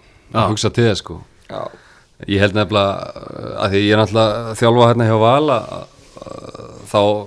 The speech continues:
Speaker 2: hlógum við svolítið svona og, þú veist, hugsaum við okkur, „Djú, þetta er típist að fá F H í fyrstu umferð,“ og
Speaker 1: Já.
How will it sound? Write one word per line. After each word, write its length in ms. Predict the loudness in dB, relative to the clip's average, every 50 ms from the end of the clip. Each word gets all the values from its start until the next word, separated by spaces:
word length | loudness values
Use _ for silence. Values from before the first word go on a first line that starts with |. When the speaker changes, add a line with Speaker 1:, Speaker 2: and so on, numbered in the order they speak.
| -12 -18 -18 -16 -8 0
Speaker 2:
hlógum 320 | 2 4 4 6 4 4 4
við 120 | 4 4 4
svolítið 320 | 4 4 4 4 2 4
svona 300 | 4 4 4 6 6 6 8 8 8 8
og, 220 | 8 8 6 4 2 -2 -6 -6 -8
þú 140 | -2 0 2 2
veist, 160 | 2 0 -2
hugsaum 280 | -2 0 2 2 4 4
við 60 | 2
okkur, 160 | 2 0 -2 -2
„Djú, 180 | -2 -4 -2 -2
þetta 220 | -4 -6 -6 -8
er 80 | -8 -6
típist 320 | -8 -6 -6 -8 -6 -6
að 80 | -6 -4
fá 100 | -2 -2 -2 -2 -2 -4
F 160 | -4 -4 0
H 120 | 2 4 4
í 80 | 4 4
fyrstu 280 | 2 0 0 0 0 -2
umferð,“ 280 | 0 0 0 -2 -2
og 100 | -4 -8 -12 -20 -20 -20 -20 -20 -20 -16 -12
Speaker 1:
Já. 140 | -8 -6 -6